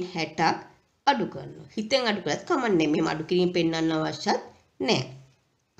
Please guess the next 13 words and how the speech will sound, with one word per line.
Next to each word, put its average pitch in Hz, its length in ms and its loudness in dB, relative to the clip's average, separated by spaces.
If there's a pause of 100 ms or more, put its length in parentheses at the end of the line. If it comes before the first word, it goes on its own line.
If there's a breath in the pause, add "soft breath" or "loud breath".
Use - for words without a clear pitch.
(140)
තුන්සිය 339 440 4
හැටෙන් 220 380 2
හැට, - 200 -2 (180)
හැටක් 185 460 2
අඩු 196 160 -2
කළාම 180 400 4 (420 loud breath)
අංශක 170 500 2
කීයද? 269 420 2 (960 soft breath)
අංශක 151 500 -6 (680)
තුන්සීයයි. 226 720 -4 (800)
දැන් 180 180 -2
තේරෙනවද 214 520 -2
ඔයගලන්ට? 123 380 -6